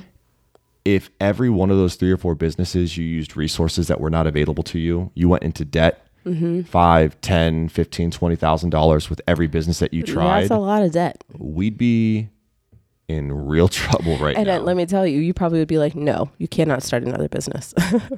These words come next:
Speaker 2: right? Um, and there's, there's pros and cons to all of these things too, right? If you are, like, I keep thinking in my mind, I'm thinking about the budget mom, or, um, there's another person who does, uh,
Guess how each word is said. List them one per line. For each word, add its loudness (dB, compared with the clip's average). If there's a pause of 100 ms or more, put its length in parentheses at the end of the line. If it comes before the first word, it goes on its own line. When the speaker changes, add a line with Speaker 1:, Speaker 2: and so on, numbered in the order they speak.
Speaker 2:
right? 0 (540)
Um, 2 (180)
and 4
there's, 2
there's 2
pros 2
and 2
cons 4
to 2
all 4
of 2
these 2
things -2
too, 2
right? 0
If -4
you 2
are, 4
like, 2
I 4
keep -4
thinking 0
in 2
my 4
mind, 2
I'm 0
thinking -4
about 2
the -2
budget 0
mom, 2 (420)
or, 2
um, 0
there's -2
another 2
person -2
who 0
does, 0 (100)
uh, 0